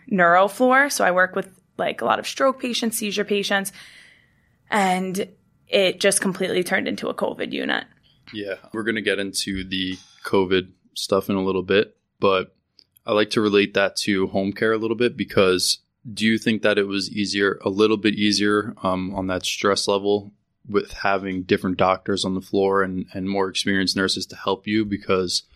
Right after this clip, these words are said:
Speaker 2: we speak a lot about how people usually transition from the hospital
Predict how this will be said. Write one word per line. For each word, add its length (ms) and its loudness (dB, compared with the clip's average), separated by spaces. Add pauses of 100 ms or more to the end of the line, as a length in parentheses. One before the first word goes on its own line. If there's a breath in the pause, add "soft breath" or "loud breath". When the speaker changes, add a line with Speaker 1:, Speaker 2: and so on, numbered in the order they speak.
(300)
Speaker 2:
we 80 0
speak 260 0
a 40 4
lot 260 4
about 380 0
how 460 -2 (260)
people 400 2
usually 320 0
transition 640 -2
from 340 -4
the 60 -12
hospital 600 -2